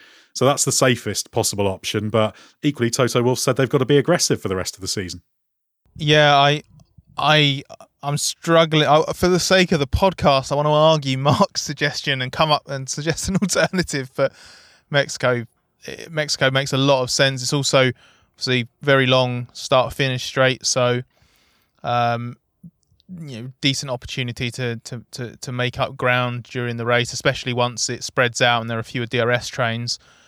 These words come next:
Speaker 2: Um, j-, because I think if, uh, I think if the en-, 'cause if the engine's gonna fail in either Turkey or, or Austin, then I think Merc have got bigger problems than,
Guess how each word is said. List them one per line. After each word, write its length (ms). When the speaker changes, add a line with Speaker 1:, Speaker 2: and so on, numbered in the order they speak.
Speaker 2:
Um, 400
j-, 220
because 480
I 180
think 340
if, 240
uh, 360
I 80
think 220
if 100
the 140
en-, 180
'cause 160
if 240
the 100
engine's 300
gonna 160
fail 460
in 120
either 200
Turkey 460
or, 300
or 180
Austin, 520
then 100
I 40
think 200
Merc 220
have 100
got 180
bigger 200
problems 580
than, 400